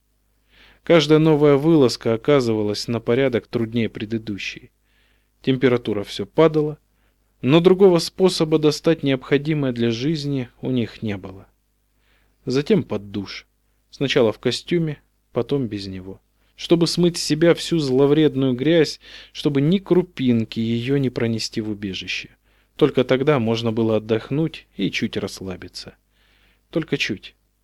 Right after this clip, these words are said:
Ведь впереди очередные тревожные будни. Их встречали как героев.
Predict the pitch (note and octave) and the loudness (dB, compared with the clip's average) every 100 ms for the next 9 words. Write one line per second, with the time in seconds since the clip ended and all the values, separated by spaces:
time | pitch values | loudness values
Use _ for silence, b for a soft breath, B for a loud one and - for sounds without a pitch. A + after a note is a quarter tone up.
0 | _ A#2+ B2+ - - C#3 C3+ C#3 D3+ A#2 | _ 0 2 0 -6 -2 0 0 2 0
1 | - A2+ A#2+ C#3 A2+ F#2 G#2+ G#2 G#2 G2 | 0 -2 0 0 0 -2 -4 -4 -4 -6
2 | G2 F#2+ G2 F#2+ F#2 G2 - _ _ _ | -6 -8 -10 -16 -16 -20 -20 _ _ _
3 | b b b b D#3+ F#3+ - - F3 - | b b b b 0 0 0 0 2 2
4 | F#3+ D3+ - D#3 B2 C#3 B2+ G2 F#2 | 2 2 2 0 0 -2 0 -2 -6